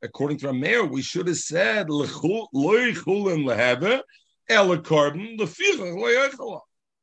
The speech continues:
And for the Gemara, High Tana, this Tana of the Brisa, Sover like Rav Meir B'choda, he holds like Rav Meir on one halacha.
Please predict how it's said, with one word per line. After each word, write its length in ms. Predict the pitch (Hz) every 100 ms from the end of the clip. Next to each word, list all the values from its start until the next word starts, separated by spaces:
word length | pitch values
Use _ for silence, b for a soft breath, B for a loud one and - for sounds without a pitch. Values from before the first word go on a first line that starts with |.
| _
And 100 | - -
for 80 |
the 80 | -
Gemara, 240 | 98 107 -
High 180 | 87
Tana, 340 | 92 - - - 90
this 200 | - -
Tana 560 | - 120 135 113 101 b b b -
of 100 | 92
the 100 | 92
Brisa, 760 | - 101 - - 113 107 101 -
Sover 480 | - - 131 147 120
like 200 | 98 -
Rav 160 | 80 67
Meir 320 | 82 113 113
B'choda, 520 | 104 98 104 95 95
he 160 | - 104
holds 300 | 104 143 -
like 160 | 110
Rav 140 | 101 92
Meir 220 | 98 101
on 160 | 87 82
one 120 | 95
halacha. 520 | 95 95 98 - 117